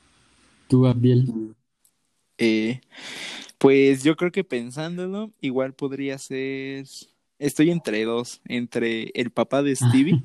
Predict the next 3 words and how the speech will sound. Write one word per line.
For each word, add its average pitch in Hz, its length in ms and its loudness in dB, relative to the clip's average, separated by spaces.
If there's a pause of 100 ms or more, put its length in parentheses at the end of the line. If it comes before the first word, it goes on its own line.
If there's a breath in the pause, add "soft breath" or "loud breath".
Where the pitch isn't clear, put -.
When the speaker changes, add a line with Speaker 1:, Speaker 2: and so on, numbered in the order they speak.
(200)
Speaker 1:
<laughs> - 1040 -10
Speaker 2:
y, 139 1080 4
este, 120 960 -2